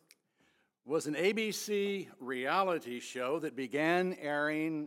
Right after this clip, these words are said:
in, uh, two thousand two and ran for fifty-five episodes. In the show, ordinary men and women underwent extreme makeovers involving plastic surgery,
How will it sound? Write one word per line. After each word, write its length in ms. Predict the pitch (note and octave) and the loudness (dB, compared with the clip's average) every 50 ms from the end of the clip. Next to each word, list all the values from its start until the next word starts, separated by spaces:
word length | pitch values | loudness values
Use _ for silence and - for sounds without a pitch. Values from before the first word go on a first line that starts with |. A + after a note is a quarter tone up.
| G#2+ | -6
in, 340 | A#2+ B2+ B2+ B2+ B2 B2 A#2+ | -6 -6 -4 -4 -4 -4 -6
uh, 360 | A#2 A2 G#2+ G#2+ G#2+ G2+ G2+ G2 F#2 G2+ - - - - | -6 -6 -6 -8 -8 -10 -12 -14 -16 -20 -20 -20 -20 -10
two 120 | - E3+ E3+ | -6 -6 -4
thousand 440 | - D#3+ D#3+ E3 D#3+ E3 F3 D#3+ | -2 -2 -2 -2 -2 -4 -8 -10
two 340 | - - B2 G#2+ A#2 C#3+ E3+ - _ _ _ _ _ _ _ _ _ _ _ _ _ _ _ | -8 -8 -8 -8 -8 -10 -10 -14 _ _ _ _ _ _ _ _ _ _ _ _ _ _ _
and 240 | - C3+ C3+ C3 B2+ | -8 -6 -6 -4 -2
ran 420 | C#3+ D#3+ F#3 G3 G3 G3+ G3 G3 | 0 2 2 2 2 2 0 0
for 460 | E3 - - E3+ D#3+ D#3 D3+ C#3+ B2+ - | -4 -4 -2 0 2 2 2 2 0 -2
fifty-five 1000 | - - A3+ B3 - A#3+ A3 - - G#3 F#3 D#3+ D3 D3 D3+ D#3 D3+ C#3 - - - _ - | -2 0 0 0 0 -2 -6 -4 -2 0 0 2 2 2 0 0 -2 -4 -8 -16 -20 _ -8
episodes. 760 | F3 D#3+ - C#3+ - - - E2+ C2+ - - _ - - - _ _ _ _ _ _ _ _ _ _ _ _ _ _ _ _ _ - | -6 -6 -6 -6 -8 -8 -10 -12 -12 -14 -20 _ -20 -20 -20 _ _ _ _ _ _ _ _ _ _ _ _ _ _ _ _ _ -4
In 160 | E3+ G3+ A#3 | -2 0 2
the 80 | C4 | 2
show, 460 | A3 - - G#3+ G3+ G3+ G#3 G#3 G3+ - | 0 2 2 4 4 4 4 2 2 2
ordinary 640 | D#3 F#3 G#3 G#3 G#3 G3+ G3 G3 G3 G3+ G3+ G3 | 2 2 2 2 2 0 2 2 4 4 2 2
men 460 | F#3+ F3 D#3+ E3+ F3+ F3+ F3+ F#3 F#3 D3 | 0 0 0 0 0 0 0 -2 -4 -4
and 180 | F3 F3+ D#3+ D3 | -4 -4 -2 -2
women 420 | D3 C#3+ C3+ C#3+ D3 D3 D3+ D#3+ - | -2 0 0 0 -2 -2 -4 -4 -2
underwent 720 | C#3 D#3+ F3+ F3+ E3+ E3 D#3 D3+ D3+ D#3+ D#3+ E3 E3 E3 - | -2 -2 -2 -2 -2 -2 -2 -2 0 -2 -2 -4 -6 -8 -12
extreme 1000 | B2+ B2 - - - - - - D3+ E3 G3 G#3 G#3 G#3 G#3 G3+ G3+ G3+ G3 - - - | -12 -12 -10 -12 -12 -12 -14 -10 -8 -6 -6 -4 -4 -4 -4 -4 -4 -6 -6 -8 -10 -8
makeovers 840 | C3 D3 D#3 E3+ E3 D3 C3 A#2 G#2 G2 F#2+ - - _ - - - _ _ _ _ _ _ _ _ _ _ | -4 -2 -2 -2 -4 -6 -8 -10 -10 -12 -16 -18 -20 _ -20 -20 -20 _ _ _ _ _ _ _ _ _ _
involving 800 | B2+ C3+ B2+ A2 A#2+ D3+ E3+ F3+ F3+ E3+ D3 E3+ E3 D#3+ D3+ - | -8 -6 -4 0 2 4 4 4 4 4 2 0 0 0 0 -2
plastic 400 | - C3+ C#3 B2+ - - A#2 - | -4 -4 -4 -4 -6 -10 -12 -10
surgery, 880 | - - G3+ G3+ G#3 G#3 G3 - F#3 G3 F#3+ F#3+ F#3+ F#3+ F#3+ F#3+ F3+ | -4 0 2 4 4 4 2 0 -4 -4 -4 -2 -2 -4 -4 -6 -8